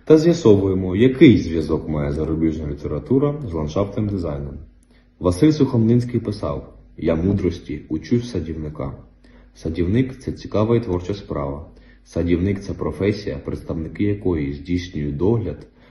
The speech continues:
за садом або іншою озелененою територією. На даний момент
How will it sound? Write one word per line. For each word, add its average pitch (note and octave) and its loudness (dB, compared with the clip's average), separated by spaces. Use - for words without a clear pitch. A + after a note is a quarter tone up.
за D2 -8
садом E2 -6
або D#2 -4
іншою A2+ -2
озелененою F2+ -4
територією. C#2 -6
На A2 -2
даний B2+ 4
момент C3+ -4